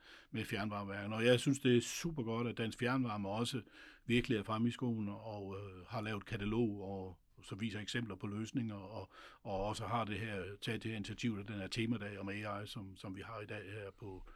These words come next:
i, i Kolding. Så, øh, øh, men vi har også nogle ordninger nu, øh, hvor vi i et samarbejde med blandt andet Center Danmark,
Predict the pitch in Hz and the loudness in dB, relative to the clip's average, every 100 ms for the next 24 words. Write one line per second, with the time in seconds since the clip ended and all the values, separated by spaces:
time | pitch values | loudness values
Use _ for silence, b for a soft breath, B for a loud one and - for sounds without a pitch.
0 | b 113 98 104 113 107 95 107 98 B | b -2 -2 -2 -4 -4 -2 -4 -6 B
1 | B B B - 143 123 117 110 107 107 | B B B 6 10 12 12 10 8 4
2 | 120 117 120 127 123 123 165 156 143 165 | 4 4 8 8 10 12 12 12 12 12
3 | 165 135 120 117 139 160 143 120 123 156 | 12 12 12 12 12 12 10 12 12 12
4 | 165 127 123 120 131 110 113 107 107 143 | 10 2 2 8 10 10 6 4 4 4
5 | 147 151 120 117 104 104 98 104 117 160 | 6 4 2 2 2 2 2 4 6 6
6 | 156 117 110 117 165 139 | 6 4 4 6 4 2